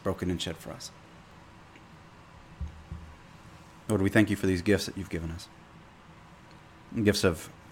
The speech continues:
um, these friends and their stories, the ways that we can see your hand of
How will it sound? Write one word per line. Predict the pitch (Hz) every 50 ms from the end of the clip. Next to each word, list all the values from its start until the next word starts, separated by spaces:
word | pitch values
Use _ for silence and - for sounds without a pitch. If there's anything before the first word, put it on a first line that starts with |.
| - - -
um, | 90 85 80 80 80 - - - - - - - - - 90
these | 95 87 -
friends | - - 113 107 104 101 95 92
and | 90 87
their | 87 82
stories, | - - - 95 95 98 101 101 107 - - - - - - - - - - - - - - - - - - - - - -
the | 98 98
ways | 95 101 98 90
that | 98
we | 95 98 90
can | - 92
see | - - - 104 101
your | 101 95 92
hand | 87 90 101 98 98 101 101 95 82
of | 82 -